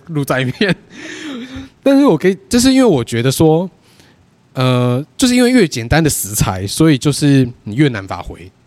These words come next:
所以我后来就决定，我做了日式的东西，但也结合一点西式的元素，所以我做了可乐饼。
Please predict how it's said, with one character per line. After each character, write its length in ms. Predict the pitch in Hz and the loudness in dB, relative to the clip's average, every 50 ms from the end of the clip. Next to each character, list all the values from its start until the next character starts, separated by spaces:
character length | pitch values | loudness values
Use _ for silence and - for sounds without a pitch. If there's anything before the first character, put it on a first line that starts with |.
| _ _ _ _ _ _ _ _ _ _ _ _ _ _ | _ _ _ _ _ _ _ _ _ _ _ _ _ _
所 200 | - - 170 196 | -4 0 2 4
以 20 | |
我 220 | 202 143 113 110 | 4 2 0 -2
后 200 | 104 143 180 160 | 0 2 2 2
来 100 | 135 110 | 2 2
就 160 | 110 147 143 135 | 2 2 0 0
决 180 | - 117 107 | 0 -2 -2
定， 340 | 110 131 127 117 113 117 120 - | -2 -2 -2 -2 -4 -8 -10 -10
我 120 | - 113 107 | -8 -8 -4
做 240 | - - 160 143 | 0 2 2 4
了 400 | 127 117 110 107 101 98 95 95 101 - _ - - _ _ _ _ _ _ _ _ _ _ - | 4 4 2 0 -2 -4 -6 -8 -10 -14 _ -20 -20 _ _ _ _ _ _ _ _ _ _ -4
日 200 | 202 220 185 143 | 0 0 2 2
式 300 | - - - - 170 143 | 0 0 -2 -2 -2 0
的 140 | 117 113 113 | 0 -2 0
东 220 | - 127 123 127 | 0 -2 -2 -2
西， 200 | - - - 113 | -4 -4 -6 -4
但 160 | 113 143 147 | -2 -2 -2
也 120 | 139 113 104 | -2 -4 -6
结 220 | - - 110 107 117 | -8 -10 -10 -8 -6
合 120 | 123 117 | -4 -4
一 80 | 123 127 | -4 -2
点 320 | 120 127 110 98 95 98 | -2 -2 -2 -2 -4 -6
西 240 | - - - 131 131 | -6 -6 -6 -6 -6
式 160 | 127 - 139 | -8 -8 -8
的 80 | 120 104 | -10 -10
元 160 | 95 85 80 87 | -10 -12 -16 -16
素， 260 | 92 - - 101 90 - _ _ _ _ _ - | -16 -14 -14 -14 -16 -16 _ _ _ _ _ -4
所 160 | - - 190 | 0 0 0
以 20 | |
我 60 | 107 | 0
做 200 | 110 - 147 127 | 0 -2 -2 -2
了 340 | 113 107 101 98 92 90 92 95 _ _ _ _ _ _ _ _ _ _ _ _ _ _ _ _ _ _ _ _ - | -2 -2 -4 -6 -8 -10 -14 -16 _ _ _ _ _ _ _ _ _ _ _ _ _ _ _ _ _ _ _ _ -10
可 140 | - - 104 | -6 -4 0
乐 160 | 107 131 123 104 | 0 0 2 0
饼。 160 | - - | -2 -4